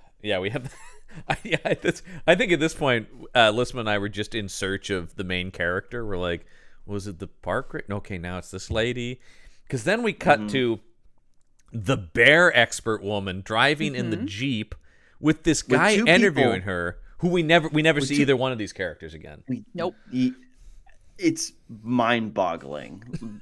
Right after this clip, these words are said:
Speaker 2: I don't understand why they were in the movie at all. If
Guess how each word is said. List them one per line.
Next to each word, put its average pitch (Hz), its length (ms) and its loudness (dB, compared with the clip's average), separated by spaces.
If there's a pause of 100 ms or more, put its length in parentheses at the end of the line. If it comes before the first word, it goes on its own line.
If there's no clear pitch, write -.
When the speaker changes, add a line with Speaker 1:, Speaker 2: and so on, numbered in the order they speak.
Speaker 2:
I 127 140 2
don't 131 360 2
understand 113 680 0
why 101 500 4
they 98 220 -4
were 92 200 -4
in 95 200 -8
the 95 60 -8
movie 87 340 -8
at 80 60 -8
all. 76 320 -6
If 69 180 -14